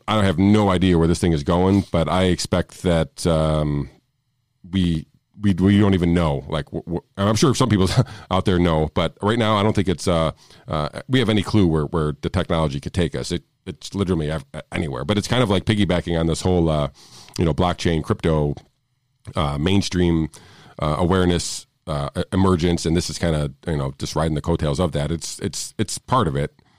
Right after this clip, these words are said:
Um, and this decentralized finance is definitely something that I think is going to be part of the financial futures here for at least for, for a while. I mean, you know, as long as people are still comfortable doing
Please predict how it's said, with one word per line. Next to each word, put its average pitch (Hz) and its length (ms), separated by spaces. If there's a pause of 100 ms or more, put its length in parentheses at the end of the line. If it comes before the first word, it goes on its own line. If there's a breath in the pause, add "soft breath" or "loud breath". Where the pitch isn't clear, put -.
(140)
Um, 69 520
and 87 100
this 92 120
decentralized 92 540
finance 80 420
is 67 80
definitely 85 400
something 80 540
that 73 180
I 73 80
think 78 240
is 69 120
going 76 220
to 73 80
be 73 140
part 76 260
of 67 340 (800 soft breath)
the 85 60
financial 82 420
futures 78 420
here 85 120
for - 80
at 76 60
least 101 320
for, 135 160
for 135 180
a 101 40
while. 82 460
I 78 60
mean, 80 240
you 80 60
know, 76 120
as 76 120
long 98 180
as 92 80
people 90 240
are 82 100
still 87 520 (280 soft breath)
comfortable 95 440
doing 92 580